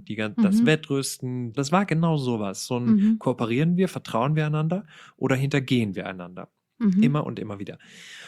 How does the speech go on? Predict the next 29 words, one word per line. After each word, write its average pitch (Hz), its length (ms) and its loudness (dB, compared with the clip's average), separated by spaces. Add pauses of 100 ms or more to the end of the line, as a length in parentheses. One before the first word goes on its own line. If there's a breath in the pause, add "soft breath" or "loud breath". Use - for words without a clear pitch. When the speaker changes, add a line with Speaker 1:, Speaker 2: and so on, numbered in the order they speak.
(220 loud breath)
Speaker 1:
Und 117 180 -6
er 120 140 -2
hat 165 160 -2
aus, - 360 -4 (140)
aus 120 220 -4
diesem 202 260 2
Spiel 190 400 4
jetzt 92 240 -6
hier, 101 340 -8
ganz 151 280 0
simpel 151 240 2
runtergebrochen, 107 640 -2
nur 135 80 -2
mit 131 180 -4
Punkten 151 320 2
oder 104 160 -4
mit 113 160 -4
Geld, 139 360 4
<laughs> - 220 -12 (640 loud breath)
daraus 143 300 2
hat 131 140 0
er 151 180 2
ein 131 120 -4
Computerturnier 104 680 -2
gemacht. 95 480 -14
Und 123 140 -2
er 123 60 0
hat 127 160 -4
gesagt, 120 500 -2